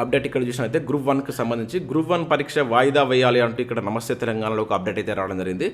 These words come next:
So గ్రూప్ వన్, ఆ, ప్రిలిమ్స్ పరీక్షను వాయిదా వేయాలని కోరుతూ అభ్యర్థులు ఇక్కడ చాటారి దాశరథం కావచ్చు, అదేవిధంగా బొల్లు నాగరాజం, నాగరాజు శనివారం సీఈఓ కార్యాలయంలో వినతి పత్రం అందజేసినట్లు ఇక్కడ ఒక అప్‌డేట్ చూడవచ్చు. So దీనిపైన మీ అభిప్రాయం ఏంటనేది కింద కామెంట్ చేసేటువంటి ప్రయత్నం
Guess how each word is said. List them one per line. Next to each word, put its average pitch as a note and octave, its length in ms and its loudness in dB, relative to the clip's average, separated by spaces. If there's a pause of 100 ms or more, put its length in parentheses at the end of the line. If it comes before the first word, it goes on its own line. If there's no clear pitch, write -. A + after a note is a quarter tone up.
(320)
So C#3+ 40 0 (120)
గ్రూప్ D#3+ 200 0
వన్, E3+ 120 2 (320)
ఆ, A#2+ 180 4 (200)
ప్రిలిమ్స్ E3 420 0
పరీక్షను C#3 380 0
వాయిదా C3+ 380 4
వేయాలని B2+ 280 4 (100)
కోరుతూ A#2 260 0
అభ్యర్థులు B2+ 560 0 (320)
ఇక్కడ A#2 200 -2 (460)
చాటారి C3+ 340 2
దాశరథం B2+ 580 -2
కావచ్చు, A#2+ 420 -4
అదేవిధంగా A#2+ 760 -2
బొల్లు C3+ 240 2
నాగరాజం, B2 680 0
నాగరాజు B2 520 0 (300)
శనివారం C3 440 0
సీఈఓ D#3 400 0
కార్యాలయంలో B2 500 2
వినతి B2 280 -2
పత్రం A#2+ 340 -4
అందజేసినట్లు G2+ 580 -6
ఇక్కడ G#2 160 -6
ఒక F#2 100 -8
అప్‌డేట్ F#2+ 280 -4
చూడవచ్చు. D#2+ 420 -6
So A#2+ 80 -6
దీనిపైన A#2 380 -4
మీ A2+ 140 -2
అభిప్రాయం G#2 460 -4
ఏంటనేది G2 280 -8
కింద G#2 200 -10
కామెంట్ G2 400 -6
చేసేటువంటి F#2 360 -8
ప్రయత్నం E2 260 -8